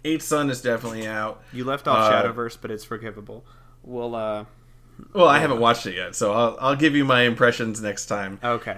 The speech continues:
Speaker 1: Uh,
Speaker 2: okay.
Speaker 1: 'cause I'm gonna watch it.
Speaker 2: Thank God.
Speaker 1: <laughs>
Speaker 2: All right.
Speaker 1: I love that you love this show so much.
Speaker 2: Dude, I'm so excited. I'm so excited for a card anime. I, I can't stress that enough. I, I think that's what I
Speaker 1: All
Speaker 2: need
Speaker 1: right.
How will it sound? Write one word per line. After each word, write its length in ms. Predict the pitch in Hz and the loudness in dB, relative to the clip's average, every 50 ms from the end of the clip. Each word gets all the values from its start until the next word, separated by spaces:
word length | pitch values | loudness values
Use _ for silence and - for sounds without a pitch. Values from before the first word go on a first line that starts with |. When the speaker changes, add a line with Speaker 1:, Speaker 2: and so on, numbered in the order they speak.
| - | -4
Speaker 1:
Uh, 200 | - 101 107 104 98 | 0 0 2 2 0
Speaker 2:
okay. 180 | 95 104 101 - - - | -2 -6 -10 -12 -12 -8
Speaker 1:
'cause 120 | 120 110 | -2 -2
I'm 100 | 113 117 | 0 0
gonna 180 | 113 110 107 104 | -2 -2 -4 -2
watch 260 | 104 101 98 92 - | -2 -2 -2 -4 -6
it. 120 | 90 - - - - - - | -10 -14 -16 -18 -20 -20 -20
Speaker 2:
Thank 220 | - - 135 139 - | -16 -14 -14 -14 -14
God. 960 | - - - - - - - - _ - - - _ - - - - 147 - | -14 -16 -16 -16 -20 -20 -20 -20 _ -20 -20 -20 _ -20 -10 -4 -2 -2 -2
Speaker 1:
<laughs> 0 | - - - - 196 - - - - - - | -2 -6 -12 -12 -12 -14 -16 -18 -12 -10 -8
Speaker 2:
All 540 | 208 - - - 247 240 214 196 - 214 220 | -8 -8 -6 -8 -8 -8 -8 -10 -4 0 2
right. 220 | 233 226 220 196 | 4 4 4 6
Speaker 1:
I 60 | 202 | 6
love 160 | 202 226 269 302 | 8 10 8 8
that 160 | 285 - - | 6 2 0
you 80 | 226 | 0
love 260 | 151 127 131 135 127 127 | 2 4 2 2 2 0
this 140 | 127 120 | -4 -4
show 180 | 120 127 120 113 | -2 0 0 0
so 200 | 107 - 120 113 | 0 0 -2 -2
much. 400 | 107 104 95 82 - - - - - - - - | -2 -4 -6 -8 -10 -14 -16 -18 -20 -20 -16 -10
Speaker 2:
Dude, 100 | - 151 | -8 -6
I'm 180 | - 147 147 156 | -4 -4 -4 -4
so 220 | - - 190 175 | -4 -4 -4 -4
excited. 460 | 170 156 - - 131 127 117 110 - - - - | -4 -6 -6 -6 -6 -4 -6 -8 -12 -18 -16 -8
I'm 140 | - 151 151 | -6 -6 -2
so 160 | 147 180 170 | 0 2 2
excited 340 | 170 156 - 175 156 147 143 | 2 2 2 2 2 2 0
for 160 | - 151 135 | -2 -2 -2
a 60 | 131 120 | -2 0
card 240 | - 127 117 117 113 | 2 2 2 2 0
anime. 260 | 107 104 104 104 101 101 107 117 - | -2 -6 -10 -12 -16 -16 -18 -12 -10
I, 240 | 120 123 120 123 127 | -8 -8 -6 -6 -6
I 40 | 127 | -6
can't 260 | - - 139 131 117 | -6 -8 -10 -10 -10
stress 280 | - - 131 113 113 - | -10 -10 -10 -10 -10 -14
that 180 | - 104 107 | -16 -16 -14
enough. 260 | 107 107 101 104 - - | -14 -14 -14 -14 -10 -6
I, 160 | - - - - | -6 -6 -4 -2
I 80 | 135 - | -4 -4
think 200 | - 196 180 170 | -4 -4 -4 -4
that's 200 | 180 170 165 165 | -4 -4 -4 -4
what 100 | 160 143 | -2 0
I 60 | 135 | 2
Speaker 1:
All 120 | 117 113 104 | 2 2 2
Speaker 2:
need 120 | 104 101 | 0 -2
Speaker 1:
right. 120 | 95 95 | -4 -6